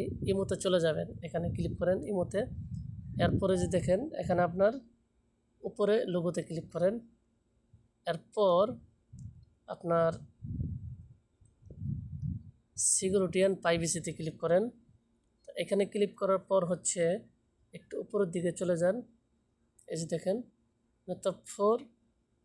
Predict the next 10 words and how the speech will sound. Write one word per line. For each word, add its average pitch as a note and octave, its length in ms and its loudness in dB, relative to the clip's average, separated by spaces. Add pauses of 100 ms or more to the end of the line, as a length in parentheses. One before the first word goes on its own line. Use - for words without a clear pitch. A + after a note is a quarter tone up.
(140)
add E3+ 200 0
in F#3 80 4 (100)
me, F3+ 100 4 (160)
এখানে E3+ 300 0
ক্লিক E3 280 -6
করেন। F3 200 4 (2000)
তো - 60 -18 (120)
এখানে G#3+ 220 4 (100)
ক্লিক G#3+ 200 4 (100)
করার G#3 200 4